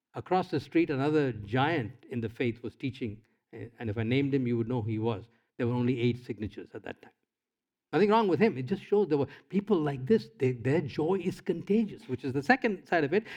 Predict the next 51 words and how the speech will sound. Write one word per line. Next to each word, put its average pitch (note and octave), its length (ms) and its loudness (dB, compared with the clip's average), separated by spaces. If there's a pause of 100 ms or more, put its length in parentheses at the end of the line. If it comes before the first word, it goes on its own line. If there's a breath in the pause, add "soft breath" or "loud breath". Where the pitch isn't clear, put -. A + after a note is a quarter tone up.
You C4+ 180 8
then C4 160 6
become A#3 400 4
wanting A3 320 2
to G#3+ 80 4
become G3 340 4
like F#3+ 220 4
them. G3+ 200 2 (160 loud breath)
And F#3 140 2
so A#3 140 6
you A3 180 2
see, A#3+ 180 2
they G#3 140 6
are, G3 80 2
not G#3 220 2
only A3+ 260 4
is G3 120 2
there G3 120 4
this F#3 220 2
contagious F#3+ 500 4
joy, F#3 380 4 (200 loud breath)
there's G#3+ 240 6
transformation. A#3 920 2
The D#3+ 80 2
next A#3+ 300 0
verse, F#3 180 4
verse F3+ 220 2
thirteen G#3+ 420 2
says, D#3+ 240 2 (320 loud breath)
"Instead C4+ 280 4
of A3+ 100 4
the G#3+ 80 4
thorn B3 500 2
bush A#3+ 240 2
will A3 140 4
grow G#3 180 4
the G3+ 140 0
pine G#3 380 2
tree, E3 340 2 (160 loud breath)
and F3+ 100 2
instead G#3 320 4
of B2 100 -4
briars E3+ 440 4
the E3 80 0
myrtle." F3 300 4
Now, F3+ 160 4 (220 loud breath)
thorn B3+ 360 4
bushes A3+ 420 2
and D#3+ 240 0
briars E3+ 400 4
are D#3+ 100 0